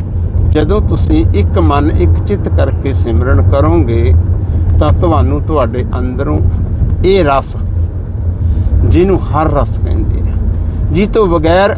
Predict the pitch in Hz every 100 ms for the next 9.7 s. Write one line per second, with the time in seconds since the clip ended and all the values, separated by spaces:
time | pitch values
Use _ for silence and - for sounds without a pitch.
0 | 170 - 175 190 131 - 151 156 135 -
1 | 170 147 117 - - - - - - -
2 | - - - - 180 226 226 190 180 165
3 | 180 196 - 170 - 151 139 139 156 143
4 | 127 120 131 - - - - - - -
5 | - - - - - - 208 220 214 147
6 | 147 131 135 - - 165 - - - -
7 | - - - - 156 143 165 165 - 147
8 | 131 127 123 117 - 127 120 127 - -
9 | - 127 - 113 110 -